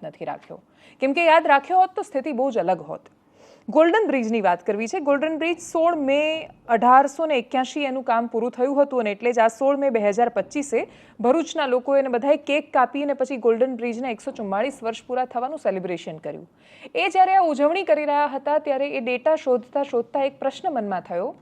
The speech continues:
કે અંગ્રેજોનો બનાવેલો એક પુલ કે જેને દોઢસો વર્ષ થવા આવ્યા છે, એની ઉજવણી આપણે કરીએ છીએ અને હજુ એ પદયાત્રીઓ અને નાના વાહનો માટે એ પુલ વપરાય છે. એ પુલ તૂટ્યો નથી, એ પુલ પર એવા અકસ્માતો નથી થયા કે લોકો જતા હતા અને પછી આમ પુલ,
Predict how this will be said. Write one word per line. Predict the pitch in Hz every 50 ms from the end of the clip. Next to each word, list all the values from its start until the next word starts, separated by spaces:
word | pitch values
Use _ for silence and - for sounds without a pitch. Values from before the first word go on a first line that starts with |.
| _ _ _ _ _ _ _ - - -
કે | 330
અંગ્રેજોનો | 302 294 294 349 381 320 359 392 381 392
બનાવેલો | 349 320 285 277 285 294 311 320 294 320 302
એક | 262 269 254 262 -
પુલ | 277 269 302 311
કે | 294 302 285
જેને | 240 262 254 247 262 262
દોઢસો | 233 226 226 233 240 - 339 359 320
વર્ષ | 262 233 226 220 -
થવા | - 226 190 202 208
આવ્યા | 202 180 170 180 185 180 180
છે, | - 294
એની | 311 262 254 277
ઉજવણી | 262 247 208 247 269 269 294 294
આપણે | 262 202 190 202 190 180
કરીએ | 180 180 165 170 175 175
છીએ | - - 262
અને | 269 277 247
હજુ | 202 196 180 190 262 294
એ | 302
પદયાત્રીઓ | 294 294 226 202 196 214 214 214 214 262 269 285 285
અને | 285 277 269
નાના | 247 226 208 214 233 233
વાહનો | 226 196 185 196 226 262 269
માટે | 247 208 196 202 277 285
એ | 294 277
પુલ | 285 - 277 302 277
વપરાય | 196 240 233 - 233 220 196 160
છે. | - - 170 156 160 - _ _ - - - - - 269 277
એ | 285
પુલ | 285 320 339 302
તૂટ્યો | - - 277 254 214 330 349
નથી, | 339 330 320 330 320 359
એ | 381 339 302
પુલ | - - 294 294 285
પર | 277 294 311 294
એવા | - - 254 262 262 302 330 302
અકસ્માતો | 277 285 269 262 - 302 285 277 277 302 294
નથી | 277 262 285 277
થયા | 277 269 269 269 262
કે | 262 277
લોકો | 254 240 247 262 254
જતા | 220 240 220 190 254 262 254 240
હતા | 247 240 254
અને | 247 247
પછી | 226 240 220 - 254 247
આમ | 233 240
પુલ, | 226 - 254 254 262 269 262